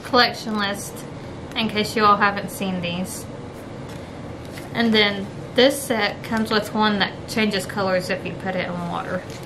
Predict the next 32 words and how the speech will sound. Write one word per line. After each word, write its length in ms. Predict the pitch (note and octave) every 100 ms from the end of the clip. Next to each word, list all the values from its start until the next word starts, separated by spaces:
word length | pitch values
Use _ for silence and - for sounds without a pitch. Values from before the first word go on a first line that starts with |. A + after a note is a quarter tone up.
| - - - - - -
So 160 | F#3+ F#3
we'll 100 | G3
see. 280 | - F#3 G3 - - - - A3+
And 100 | A3+
these 260 | A3+ A3+
little 220 | C#4 C#4+
ones, 340 | D4 C#4+ C4+ - - - - -
you 80 | B3
can 180 | B3 A#3+
get 300 | A3+ G#3+ -
two 320 | B3+ C4 C4+
or 80 | A#3+
three 720 | - - - G#3+ A3 A3 G#3 - - - - - - - - A#3+
mystery 420 | A#3 A3+ - G3
bags 340 | F#3 F3+ F3+ -
in. 320 | F3+ E3+ G#3 - - - - - - - - - - -
Uh, 380 | G3 F#3+ F#3+ G3
this 220 | A3+ -
one's 200 | G#3+ G#3
only 240 | G#3 G#3+ G#3+
got 240 | G#3+ -
two 280 | - A3+ A3
also. 480 | G3 G3 - F#3 F3+ F3 - - - - - - - - - - - - - -
But 120 | A3+
you 60 | A#3
can 120 | C4
find 280 | A#3 D4 C#4+
'em 120 | C#4+
at 120 | A#3+ -
Target 640 | - A3 A3 G#3+ A3 -
and 120 | G#3+ G3+
Walmart, 640 | G3+ G3+ G3 G3 G3 G3